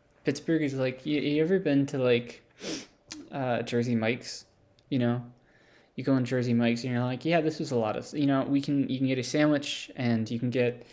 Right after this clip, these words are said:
you can s-, go up to them and you could be like, "Hello, I would like, I, I would like some bread and I would like to make a sandwich." And, and, you know, you do that, but it just feels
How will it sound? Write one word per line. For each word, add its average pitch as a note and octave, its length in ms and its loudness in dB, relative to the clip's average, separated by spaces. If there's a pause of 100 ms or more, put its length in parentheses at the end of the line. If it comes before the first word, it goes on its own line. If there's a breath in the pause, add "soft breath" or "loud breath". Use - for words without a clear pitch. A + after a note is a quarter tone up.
(480 loud breath)
you C#3 160 2
can A#2+ 240 2
s-, A#2 340 -4
go B2+ 160 6
up C#3 140 6
to - 80 -2
them C3+ 160 2
and B2 60 0
you A#2 60 0
could - 120 -8
be A#2+ 80 2
like, A#2 260 4
"Hello, C3+ 480 4
I A#2+ 180 -2
would B2 140 0
like, B2 420 -2 (1080 loud breath)
I, D3+ 60 6
I C3 280 6
would A#2 240 4
like A2+ 240 0
some G2+ 220 -4
bread C3+ 460 4
and A2+ 200 -4
I C3+ 160 -8
would B2+ 160 -2
like G#2+ 240 -2
to - 100 -10
make C#3+ 220 -2
a C#3 40 0
sandwich." A2 720 -4 (380 loud breath)
And, G#2 420 -4
and, G2+ 400 -8
you A#2+ 180 -6
know, G#2+ 320 -6
you G#2 160 -8
do B2+ 220 0
that, A2+ 420 4
but A#2 100 -2
it A2 40 -4
just B2+ 160 -6
feels A#2+ 280 -2